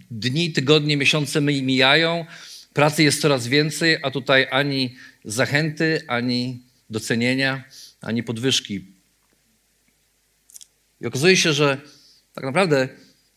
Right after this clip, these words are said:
padliśmy ofiarą naszego własnego wyobrażenia tego, w jaki sposób ludzie powinni reagować na nas i w jaki sposób powinni nas doceniać, że to jest nasze prawo, właściwie nasz, ta, ta, że jesteśmy do tego,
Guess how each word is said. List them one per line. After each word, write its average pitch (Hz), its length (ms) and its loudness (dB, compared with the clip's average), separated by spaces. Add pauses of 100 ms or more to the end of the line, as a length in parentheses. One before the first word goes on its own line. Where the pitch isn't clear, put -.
(100)
padliśmy 151 440 0
ofiarą 139 480 2
naszego 123 320 -2
własnego 135 400 0
wyobrażenia 123 1040 0 (100)
tego, 117 280 0
w 104 60 -6
jaki 120 300 0
sposób 120 640 -6 (400)
ludzie 123 240 -2
powinni 120 640 -2 (220)
reagować 113 1000 0 (340)
na 113 180 -2
nas 120 280 -4
i 120 40 -6
w - 20 -6
jaki 120 200 -4
sposób 127 480 -4
powinni 120 420 -2
nas 110 220 -4
doceniać, 98 680 -6
że 104 220 -12
to 113 140 -6
jest 107 400 -4 (360)
nasze 101 280 -6
prawo, 120 640 0
właściwie 117 460 -8
nasz, 110 260 -6
ta, 117 140 -10
ta, 113 180 -12
że 113 120 -6
jesteśmy 120 320 -6
do 110 80 -8
tego, 113 380 -2